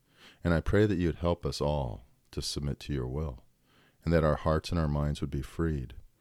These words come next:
and that we would overcome any fears, any challenges, issues that we may have, and that you'd be honored and glorified by all that we do. It's in Jesus' name I pray. Amen.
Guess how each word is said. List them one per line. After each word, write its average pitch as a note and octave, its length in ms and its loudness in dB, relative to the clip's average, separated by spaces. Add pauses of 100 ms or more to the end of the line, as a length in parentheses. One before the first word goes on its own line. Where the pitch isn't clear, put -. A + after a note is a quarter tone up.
(540)
and D#2+ 100 4
that D2+ 140 2
we D#2 140 2
would C#2+ 240 0 (320)
overcome F#2+ 520 4
any F#2+ 160 4
fears, C#2+ 640 0 (600)
any D#2 180 2
challenges, D#2 640 0
issues C#2 420 -2
that - 100 -4
we C2+ 100 -2
may C#2 160 -2
have, B1+ 500 -8 (480)
and C#2+ 80 0
that - 80 -2
you'd C2+ 160 0
be C2+ 120 -2
honored C2+ 300 -2
and A#1+ 120 -8
glorified D2 580 -2 (120)
by A#1 100 -4
all A1 140 -4
that G#1+ 140 -8
we A1 100 -10
do. G1+ 280 -10 (840)
It's - 160 0
in F#2+ 100 6
Jesus' G#2+ 380 4
name G#2 160 4
I G#2 100 4
pray. B1 400 -2 (580)
Amen. C2+ 380 -2